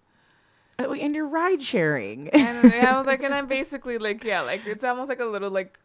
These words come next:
Speaker 2: community car with our friend group, right? Like,
Speaker 1: Yeah.
Speaker 2: whoever needs to use it gets to use it. Like, the, my car went to Minneapolis without me 'cause my friends borrowed it.
Speaker 1: Yeah.
Speaker 2: So, like,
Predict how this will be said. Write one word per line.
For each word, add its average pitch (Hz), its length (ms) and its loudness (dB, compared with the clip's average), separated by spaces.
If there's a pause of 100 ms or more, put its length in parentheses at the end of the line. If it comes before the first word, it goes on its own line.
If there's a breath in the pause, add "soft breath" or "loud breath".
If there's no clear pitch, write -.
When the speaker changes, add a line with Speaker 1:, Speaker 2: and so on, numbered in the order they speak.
Speaker 2:
community 190 460 -8
car 185 260 -8
with 190 160 -8
our 190 140 -8
friend 147 280 -12
group, 226 280 -18
right? - 240 -12
Like, - 100 -12
Speaker 1:
Yeah. 240 500 -6
Speaker 2:
whoever 208 240 -2
needs 226 240 -6
to 240 100 -12
use 208 180 -8
it 208 60 -6
gets 202 180 -10
to 208 120 -16
use 185 220 -10
it. 185 140 -10
Like, 180 160 -12
the, - 140 -10 (140)
my 214 120 -14
car 208 280 -6
went 196 180 -6
to 214 60 -10
Minneapolis 185 560 -10
without 185 320 -10
me 208 200 -14
'cause 196 360 -12
my 196 180 -16
friends 220 320 -14
borrowed 208 400 -10
it. 190 500 -10
Speaker 1:
Yeah. 214 340 -8
Speaker 2:
So, 170 260 -10
like, - 140 -20